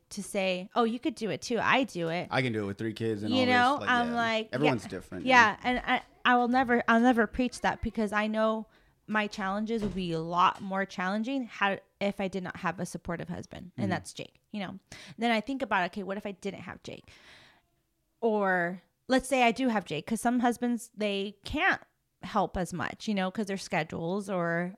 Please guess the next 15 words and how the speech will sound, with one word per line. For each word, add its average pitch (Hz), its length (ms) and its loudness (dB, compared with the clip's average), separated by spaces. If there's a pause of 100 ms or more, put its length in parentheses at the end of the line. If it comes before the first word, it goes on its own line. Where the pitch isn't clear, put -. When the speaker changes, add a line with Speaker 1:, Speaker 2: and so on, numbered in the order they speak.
Speaker 1:
or 185 420 -2
they're 185 180 0
just 180 280 -8
the 165 120 0
babysitter 165 600 -2
type - 200 -4
of - 60 -8
dad, - 320 -4
right? 156 220 0
You - 100 -2
know, 151 200 2
Speaker 2:
Mm-hmm. 104 80 -8
Speaker 1:
that 160 180 -2
happens 165 340 -10
too. 196 220 0